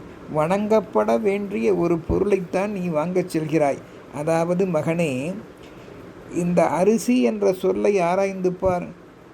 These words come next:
அரி, சி என்று சொல்லை இருவிதமாக பிரித்து பார்த்தால் ஹரி, ஹரியையும் கடவுளையும், சி, சிவனையும்,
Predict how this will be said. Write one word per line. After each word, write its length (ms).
அரி, 500
சி 600
என்று 760
சொல்லை 760
இருவிதமாக 760
பிரித்து 400
பார்த்தால் 680
ஹரி, 380
ஹரியையும் 580
கடவுளையும், 920
சி, 500
சிவனையும், 800